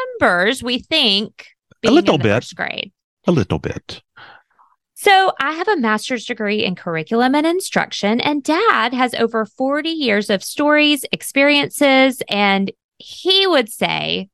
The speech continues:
Speaker 1: best of all, jokes. I
Speaker 2: I
Speaker 1: don't know if I agree with that.
Speaker 2: I'm into joke curriculum, Megan, and also joke instruction. That's my, that's my
Speaker 1: Huh.
Speaker 2: s-,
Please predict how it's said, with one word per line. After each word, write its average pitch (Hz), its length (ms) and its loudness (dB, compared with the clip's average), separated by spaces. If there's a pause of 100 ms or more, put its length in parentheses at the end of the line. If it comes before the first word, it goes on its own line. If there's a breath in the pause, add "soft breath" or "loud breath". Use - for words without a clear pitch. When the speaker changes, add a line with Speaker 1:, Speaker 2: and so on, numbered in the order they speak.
(140)
Speaker 1:
best 214 320 -2
of 185 100 -4
all, 165 380 0 (160)
jokes. - 840 -6
I 208 300 -4
Speaker 2:
I 180 80 2
Speaker 1:
don't - 100 -4
know 190 100 -2
if 180 120 -6
I 170 80 -2
agree 160 220 -8
with - 100 -16
that. - 160 -12 (200)
Speaker 2:
I'm 202 200 0
into 180 160 2
joke 131 400 0
curriculum, 92 600 -2
Megan, 87 300 -6
and 95 100 2
also 101 280 0
joke 95 320 -2
instruction. - 640 -6
That's - 180 -6
my, 90 220 -6 (180)
that's - 160 -16
my 90 120 -10
Speaker 1:
Huh. 180 120 0
Speaker 2:
s-, - 260 -6